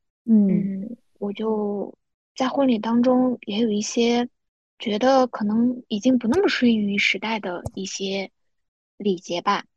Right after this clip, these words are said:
Speaker 2: 比如说像这个婚嫁，就是我其实不是反对哭啊，就是我是觉得咱们这个哭嫁的出发点，
Speaker 1: 嗯。
Speaker 2: 就是女方的亲戚去抱着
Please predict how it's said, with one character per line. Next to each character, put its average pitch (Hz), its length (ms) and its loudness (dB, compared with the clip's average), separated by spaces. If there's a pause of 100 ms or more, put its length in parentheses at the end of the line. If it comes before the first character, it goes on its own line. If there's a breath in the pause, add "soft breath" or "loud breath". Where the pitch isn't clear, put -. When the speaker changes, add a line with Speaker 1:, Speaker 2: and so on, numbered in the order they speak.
(400)
Speaker 2:
比 214 80 -12
如 208 100 0
说 254 480 2 (100)
像 226 260 -4
这 220 200 0
个 180 500 -8
婚 262 260 0
嫁， 277 240 -2 (840)
就 269 100 0
是 262 260 4 (400 soft breath)
我 214 120 4
其 240 160 0
实 302 80 2
不 262 100 2
是 277 100 4
反 196 220 -6
对 214 120 -2
哭 269 340 2
啊， 254 180 2
就 233 160 -10
是 240 80 -2
我 214 180 0
是 269 300 -2
觉 202 140 -4
得 247 140 -2
咱 202 140 -8
们 220 160 2
这 254 140 2
个 202 220 -4
哭 - 180 -2
嫁 269 180 0
的 220 100 -4
出 - 200 -6
发 277 220 -6
点， - 320 -10 (480 soft breath)
Speaker 1:
嗯。 226 100 2
Speaker 2:
就 220 80 4
是 196 100 4
女 208 200 4
方 220 180 2
的 240 100 6
亲 247 380 4
戚 202 300 -4
去 - 160 -10
抱 220 240 2
着 190 240 -4